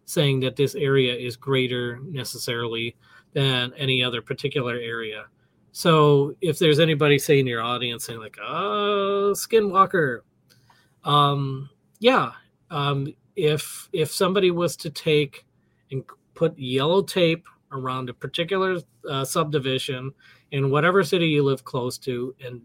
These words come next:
and do a lot of research, I think you, you, if you got the full,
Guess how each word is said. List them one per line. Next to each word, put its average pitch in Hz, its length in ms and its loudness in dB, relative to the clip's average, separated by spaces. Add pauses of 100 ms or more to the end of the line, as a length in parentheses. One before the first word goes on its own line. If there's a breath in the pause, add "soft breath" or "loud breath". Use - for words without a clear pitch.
(120)
and 123 200 -12
do 135 180 2
a - 20 0
lot 135 220 0
of 180 60 2
research, 143 580 0 (360 soft breath)
I 147 100 0
think 151 160 2
you, 143 360 4
you, 139 240 -6 (140)
if 139 240 2 (160)
you 135 280 -4
got - 280 -2
the - 80 -10
full, 156 640 -2